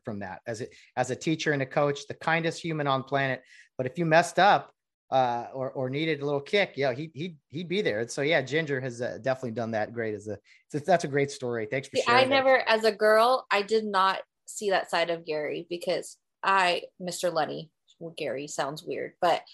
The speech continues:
Speaker 1: Yeah. <laughs>
Speaker 2: Mister Lunny, because he was my Latin teacher and so sweet. Like, I never saw a bad side of him.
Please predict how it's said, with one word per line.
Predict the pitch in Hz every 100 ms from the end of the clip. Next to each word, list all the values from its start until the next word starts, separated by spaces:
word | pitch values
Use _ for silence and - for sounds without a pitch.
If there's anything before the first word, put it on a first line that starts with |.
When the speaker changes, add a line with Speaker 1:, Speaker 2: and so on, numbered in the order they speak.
| -
Speaker 1:
Yeah. | 151 -
<laughs> |
Speaker 2:
Mister | 220 226 233
Lunny, | 202 190 180
because | 185 190 196 185 -
he | 240
was | 233 214
my | 185
Latin | 175 220 233 208
teacher | - 180 - 147 139 170 - _ _ _ _ _ _ _ -
and | 202 196 185 180 175 175 _ _ _ _ _ _ _ _
so | - 269 262
sweet. | 269 214 175 - _ _ _ _
Like, | 214 208 180 -
I | 208
never | 208 208 196
saw | - 190 175 156
a | 170
bad | 170 151 -
side | - 151
of | 123 -
him. | -